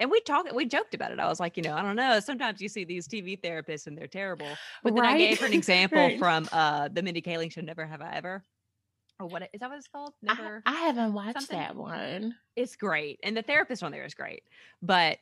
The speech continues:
Speaker 1: anyway,
Speaker 2: I
Speaker 1: so
Speaker 2: might
Speaker 1: we
Speaker 2: have to
Speaker 1: talked about
Speaker 2: watch
Speaker 1: that,
Speaker 2: it.
Speaker 1: but maybe that's not what it's called. I can't remember, but it's on Netflix. Um, but it, it was this comforting thing of like, okay, we're getting there with people. People are now seeing
Speaker 2: Yeah.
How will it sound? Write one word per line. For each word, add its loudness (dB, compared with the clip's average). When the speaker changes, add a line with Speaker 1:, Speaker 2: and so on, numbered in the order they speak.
Speaker 1:
anyway, 4
Speaker 2:
I 4
Speaker 1:
so 2
Speaker 2:
might 0
Speaker 1:
we 2
Speaker 2:
have -2
to -2
Speaker 1:
talked 0
about 0
Speaker 2:
watch -6
Speaker 1:
that, -4
Speaker 2:
it. -18
Speaker 1:
but -6
maybe -10
that's -6
not -8
what -10
it's -8
called. -10
I -2
can't -6
remember, -10
but -2
it's 0
on 4
Netflix. -10
Um, 0
but 4
it, -6
it -2
was -2
this -4
comforting -2
thing -4
of -8
like, -6
okay, -6
we're -4
getting -4
there -10
with -12
people. -14
People -8
are -4
now -2
seeing -6
Speaker 2:
Yeah. -2